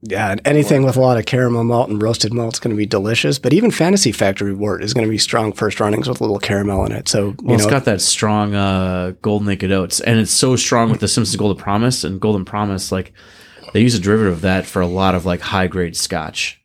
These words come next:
Speaker 3: And scotch,
Speaker 2: So
Speaker 3: since Golden Promise is growing, for anybody who doesn't know, Simpsons malt, which is, like,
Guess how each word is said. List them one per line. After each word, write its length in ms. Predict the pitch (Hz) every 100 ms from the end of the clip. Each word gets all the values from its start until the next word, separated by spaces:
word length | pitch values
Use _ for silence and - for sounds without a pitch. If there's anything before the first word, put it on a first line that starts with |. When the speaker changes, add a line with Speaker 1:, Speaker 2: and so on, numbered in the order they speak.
| _
Speaker 3:
And 160 | 110 95
scotch, 220 | 117 101
Speaker 2:
So 80 | 117
Speaker 3:
since 260 | 131 120 -
Golden 260 | 127 117
Promise 300 | 104 113 104
is 80 | 98
growing, 240 | - 113
for 140 | 98 98
anybody 240 | 92 92
who 80 | 90
doesn't 180 | 87 90
know, 180 | 87 104 - - - -
Simpsons 520 | - 143 143 123 113
malt, 400 | 113 104 104 127
which 160 | 113 98
is, 140 | 95
like, 340 | 104 92 -